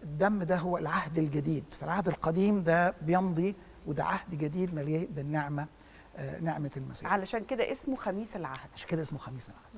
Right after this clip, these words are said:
Speaker 2: مم.
Speaker 1: عشان قال ده العهد الجديد. فالعهد الجديد يبدأ بهذا اليوم اللي فيه المسيح غير عيد الفصح وحوله إلى العيد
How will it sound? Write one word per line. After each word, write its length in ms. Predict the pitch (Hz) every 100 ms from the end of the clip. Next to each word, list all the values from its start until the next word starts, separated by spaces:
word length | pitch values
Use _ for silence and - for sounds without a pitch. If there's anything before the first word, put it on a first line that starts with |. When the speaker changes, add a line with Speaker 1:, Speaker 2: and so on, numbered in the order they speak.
| 202
Speaker 2:
مم. 80 | 165
Speaker 1:
عشان 220 | 160 170
قال 280 | 185 190 165
ده 100 | 180 -
العهد 400 | 147 160 - 180
الجديد. 360 | 131 113 113 - - - - -
فالعهد 640 | - 147 - 143 202 202
الجديد 460 | 165 151 156 180 165
يبدأ 400 | 185 170 151 175 175
بهذا 600 | 151 170 185 170 180 139
اليوم 400 | 143 156 165 165 - - -
اللي 220 | 196 143
فيه 160 | 135 180
المسيح 520 | 151 135 147 156 - - - -
غير 560 | 156 220 214 160 143 139
عيد 340 | 147 190 160
الفصح 500 | 139 - 160 - -
وحوله 640 | 156 - 151 165 185 180 185
إلى 420 | 170 160 160 165 - -
العيد 460 | 147 139 160 170